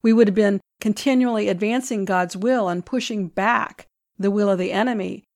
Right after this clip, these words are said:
and we would not be in the exceedingly serious condition the world is in today. But praise God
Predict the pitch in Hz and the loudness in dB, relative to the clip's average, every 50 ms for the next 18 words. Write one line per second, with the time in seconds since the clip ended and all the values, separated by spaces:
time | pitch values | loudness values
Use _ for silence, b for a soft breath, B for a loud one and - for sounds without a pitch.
0 | _ _ - 214 208 220 226 214 247 214 220 220 226 269 - 226 254 262 277 269 | _ _ -2 2 2 4 4 2 2 2 2 2 2 2 2 0 -2 -2 0 0
1 | 247 220 208 202 190 196 - - 254 233 247 233 233 226 220 208 - - - 254 | 0 0 0 0 -2 -2 -4 -4 -2 0 0 0 0 -2 -2 -4 -6 -6 -6 -4
2 | 254 262 262 262 247 - - 247 226 214 262 294 - - 247 254 254 240 226 202 | -2 -2 -2 -4 -4 -4 -4 -4 -2 -2 -2 -4 -4 -4 -4 -2 -2 -2 -2 -2
3 | 190 185 190 196 202 208 240 240 233 - - 170 160 156 156 156 - 190 175 196 | -2 0 0 0 0 -2 -2 -4 -6 -6 -6 -6 -6 -6 -8 -10 -8 -6 -2 -2
4 | 196 202 190 170 180 - - _ _ _ _ _ _ _ - 220 - - - - | 0 0 0 -2 -4 -8 -12 _ _ _ _ _ _ _ -10 -10 -10 -10 -10 -6
5 | - 247 247 247 226 - - - 196 190 180 170 160 170 | -2 0 0 0 0 0 -4 -4 -2 0 0 0 0 -2